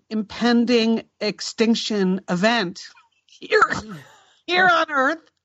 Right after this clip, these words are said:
Okay, that's a little bit of a downer, but instead of being depressed by that, people do something about it. So the,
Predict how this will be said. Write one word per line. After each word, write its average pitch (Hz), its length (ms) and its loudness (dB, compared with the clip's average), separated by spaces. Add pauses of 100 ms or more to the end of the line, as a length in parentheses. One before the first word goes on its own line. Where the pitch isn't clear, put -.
(420)
Okay, 233 60 -12
that's 269 340 -2
a 302 40 -4
little 311 180 0
bit 320 140 -2
of 285 100 -2
a - 20 -2
downer, 285 500 0 (220)
but 330 400 2 (160)
instead 311 300 0
of 247 80 -4
being 294 180 -2
depressed 285 380 -4
by 240 140 -2
that, 208 260 0 (540)
people 294 240 0
do 311 140 2
something 233 360 -6
about 147 280 -2
it. - 160 -12 (280)
So 226 640 4 (100)
the, 220 500 0